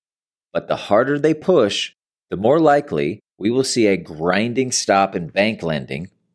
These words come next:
capital markets issuance, consumer spending, capex spending, or a correction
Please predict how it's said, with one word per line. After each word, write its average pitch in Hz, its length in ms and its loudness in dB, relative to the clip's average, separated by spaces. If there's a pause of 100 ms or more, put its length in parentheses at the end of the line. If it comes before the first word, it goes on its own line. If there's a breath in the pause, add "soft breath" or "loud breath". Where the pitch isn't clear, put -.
(100)
capital 110 400 0
markets 113 420 0
issuance, 85 540 -2 (160)
consumer 120 440 -4
spending, 98 580 -2 (260)
capex 143 580 0
spending, 92 520 -2 (380)
or 147 200 2
a 151 40 0
correction 104 760 0